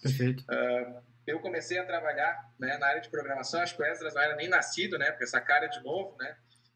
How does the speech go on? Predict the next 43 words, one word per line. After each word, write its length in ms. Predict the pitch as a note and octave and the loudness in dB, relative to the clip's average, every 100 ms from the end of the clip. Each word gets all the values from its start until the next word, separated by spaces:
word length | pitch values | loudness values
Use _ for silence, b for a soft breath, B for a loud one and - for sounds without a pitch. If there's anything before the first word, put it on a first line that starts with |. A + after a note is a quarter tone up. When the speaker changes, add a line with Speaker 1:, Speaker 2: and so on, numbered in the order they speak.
| _ | _
Speaker 2:
Então 120 | C3+ | -10
eu 80 | C3+ | -10
comecei 320 | C#3+ C3+ - | -8 -6 -2
a 40 | D3+ | -2
trabalhar 320 | D3+ C#3 D3 | 0 2 2
lá 160 | D3 D#3+ | 2 0
em 180 | C#3+ C3+ | -4 -12
mil 180 | C#3 E3+ | -6 -4
novecentos, 800 | E3+ C#3 - D#3+ E3 - C3 A#2 | -2 -2 -2 -4 -4 -6 -6 -6
não 100 | B2+ | -4
vamos 220 | C#3 - - | -4 -4 -4
dizer 180 | G#3+ | -4
que 180 | A3+ A3 | -4 -6
foi 140 | - G3+ | -4 -4
no 60 | |
século 340 | F#3+ F#3 F#3+ F#3 | -2 -2 -2 -2
passado, 460 | - - C#3 C#3 | -2 2 0 0
pra 100 | D3 | -4
ficar 200 | - D3 | -4 -2
mais 180 | D3 D3 | -2 -4
bonito, 320 | C3 D#3 - | -6 -8 -8
né? 80 | C3+ | -2
Speaker 1:
Mais 160 | C#3 C#3 | 0 2
bonito. 340 | C#3+ D#3+ - - _ _ _ A#2+ | 4 4 4 -4 _ _ _ -16
Speaker 2:
Senão 340 | - C3 D#3 | -8 -2 -2
o 20 | |
pessoal 320 | E3 D3 E3 | -2 -2 -2
já 100 | E3 | 0
vai 160 | D#3 E3+ | 0 -2
fazer 200 | E3+ D#3+ | -2 -6
um 80 | D#3+ | -4
cálculo 420 | D3+ D3 F3 - | 0 0 -2 -6
da 100 | C#3+ | -6
minha 160 | C#3 B2+ | -4 0
idade, 380 | A#2 B2+ - - - A2 | 2 2 0 -8 -10 -4
né? 260 | A#2 A#2+ - - | -4 -4 -8 -2
Speaker 1:
<laughs> 220 | C#3 C3+ | -2 2
Speaker 2:
Já 100 | A#2+ C3+ | 0 2
tô 120 | D#3 | -2
ficando 280 | - D#3+ - | -2 -2 -2
com 60 | |
cabelo 340 | - D3 D3+ B2 | -2 -2 -4 -4
branco, 880 | B2+ D#3+ F#3 F#3 - - A2+ C3 | -6 -4 -4 -6 -12 -14 -12 -12